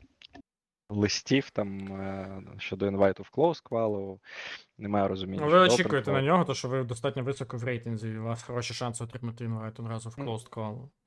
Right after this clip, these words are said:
Speaker 1: ну, типу,
Speaker 2: Ну,
Speaker 1: так,
Speaker 2: я
Speaker 1: я, я дуже сподіваюся на це, що не, не доведеться. Звісно, ми пройшли, типу, цю Open Quali в Бразилію, але, ну, це все одно, ну, дуже, дуже, дуже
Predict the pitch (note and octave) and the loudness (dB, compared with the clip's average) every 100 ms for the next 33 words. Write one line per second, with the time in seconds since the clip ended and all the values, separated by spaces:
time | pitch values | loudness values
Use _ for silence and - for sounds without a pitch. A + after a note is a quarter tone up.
0 | _ - D#3 E3+ E3 D3 C3+ G2 - - | _ -4 0 4 6 6 4 2 -2 0
1 | G#2+ G#2+ A#2 A#2+ B2 D#3 C3 B2 A#2+ A2 | 6 6 4 0 2 2 2 2 2 2
2 | G2+ G2+ G2+ G2 G#2+ G#2 A2 A2 A2 G#2+ | -2 -14 -10 -10 -8 -10 -8 -8 -6 -4
3 | G#2+ G2+ - - A2+ B2+ B2 A2+ G#2+ - | -4 -4 -8 -10 -10 -8 -6 -8 -8 -6
4 | A2+ - B2+ - A#2+ G2+ - - G#2+ - | -6 -4 -4 -4 -8 -10 -14 -6 -6 -6
5 | G#2 G#2+ G#2+ G2+ F#2+ G2+ B2 B2 G2+ A2 | -6 0 0 0 -4 -6 -4 0 0 0
6 | A2 A2 A2+ G#2 - - G#2+ A2+ A2+ - | -4 -6 -6 -8 -8 -2 -2 -2 -4 -6
7 | A#2 A#2 B2 B2+ G2 A2 G#2+ F#2+ G2 | -12 -10 -8 -6 -6 -6 -6 -6 -2